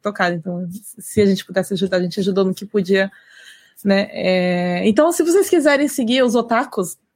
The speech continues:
a parte otaku da comunidade <laughs> brasileira no Japão, Otaku no Kisaten, nós estamos em quase todas as redes sociais, Twitch,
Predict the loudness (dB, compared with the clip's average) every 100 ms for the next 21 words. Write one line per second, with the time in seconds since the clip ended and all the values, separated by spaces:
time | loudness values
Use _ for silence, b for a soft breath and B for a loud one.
0 | _ _ _ -6 0 0 0 -2 -2 -2
1 | -2 -2 -2 -2 0 0 0 0 -2 -2
2 | -4 -6 _ -2 -2 0 -2 0 0 0
3 | -2 -4 -4 -6 B B B -4 0 0
4 | -2 -4 -2 -4 -2 -2 -2 -2 -2 -2
5 | 0 0 -2 -4 -4 -2 -4 -2 -2 -4
6 | -6 -6 -6 -6 -6 -4 -4 -6 -10 -8
7 | -2 0 0 -2 -4 -4 -2 -2